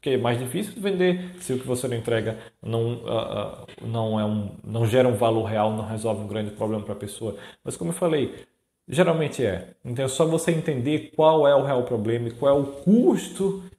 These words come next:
principalmente qual é o custo daquela pessoa, não só financeiro,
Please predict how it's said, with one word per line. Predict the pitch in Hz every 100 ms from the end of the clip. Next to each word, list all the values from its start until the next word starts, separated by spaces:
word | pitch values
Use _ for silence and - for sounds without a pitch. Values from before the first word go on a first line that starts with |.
| _
principalmente | 156 165 151 147 143
qual | - 151
é |
o | -
custo | 208 220 214 180
daquela | 180 180 165
pessoa, | 160 - 139 139 139 - _ _ _
não | 123 143
só | 147
financeiro, | 135 131 123 - 120 120